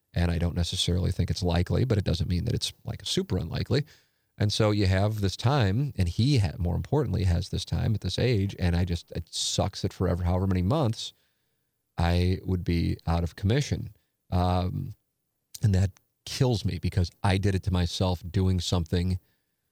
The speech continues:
stupid and irresponsible. And as recently as, like, a month ago, I was running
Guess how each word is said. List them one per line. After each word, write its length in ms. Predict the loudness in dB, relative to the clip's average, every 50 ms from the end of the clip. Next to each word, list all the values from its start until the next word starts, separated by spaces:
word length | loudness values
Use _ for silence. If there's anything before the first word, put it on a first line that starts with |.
| _ _ _
stupid 600 | -6 -4 -4 -4 -4 -2 0 2 2 2 2 2
and 100 | 2 2
irresponsible. 640 | 2 2 0 0 0 0 0 2 2 0 -2 -4 -2
And 100 | 0 2
as 140 | 2 2 2
recently 480 | 2 2 2 0 0 -2 0 2 2 2
as, 160 | 2 2 2
like, 380 | 2 2 2 0 -2 -6 -20 _ _ _ _ _ _ _ _ _ 2
a 40 | 2
month 460 | 4 6 6 4 4 4 2 0 -2
ago, 460 | 0 0 0 0 0 0 -2 -4 -6 -8 _ _ _ _ _ _ _ _ _ _ _ _ _
I 80 | 0
was 160 | 2 2 2 2
running 460 | 2 2 4 2 2 2 0 -2